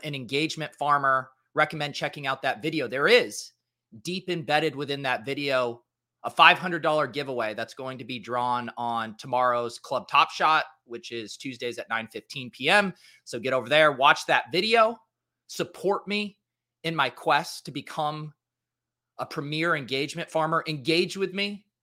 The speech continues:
I'm literally paying you guys to engage with me over there. Check out that YouTube channel. Subscribe. Also, on that channel, I am putting on the finishing touches on a new best ball strategy video. I know everyone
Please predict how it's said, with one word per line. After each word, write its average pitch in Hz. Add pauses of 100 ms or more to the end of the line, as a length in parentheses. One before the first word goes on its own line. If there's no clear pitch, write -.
(440)
I'm 160
literally 180
paying 156
you 151
guys 143
to 143
engage 139
with 151
me 156
over 147
there. 135 (380)
Check -
out 131
that 127
YouTube 123
channel. 117
Subscribe. 170 (320)
Also, 151
on 175
that 170
channel, 151
I 143
am 175
putting 180
on 151 (120)
the 139 (160)
finishing 185
touches - (340)
on 156
a 151
new 160
best 156
ball 139
strategy 131
video. 113
I 110
know 135
everyone 127